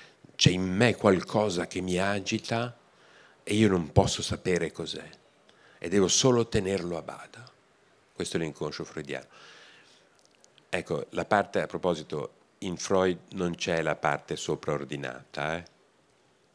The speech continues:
Non c'è quello che Agostino chiama Deus, non c'è Dio. Cioè, nella mente umana, il punto,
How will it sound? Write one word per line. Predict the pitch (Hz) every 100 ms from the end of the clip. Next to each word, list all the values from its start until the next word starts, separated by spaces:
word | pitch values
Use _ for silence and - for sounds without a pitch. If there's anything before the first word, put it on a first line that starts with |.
| _
Non | - 80
c'è | - 82 76 - - _ -
quello | 78 71
che | 73 71
Agostino | 90 80 80 - 73
chiama | 71 71 73
Deus, | 73 71 64 64 - - _ _ _ -
non | 73
c'è | - 76
Dio. | 64 69 65 - _ _ _ _ _ - - _
Cioè, | - 80 65 -
nella | - 80 82
mente | 90 85 107
umana, | 95 82 78 80 85 - _ -
il | 85
punto, | - 92 85 82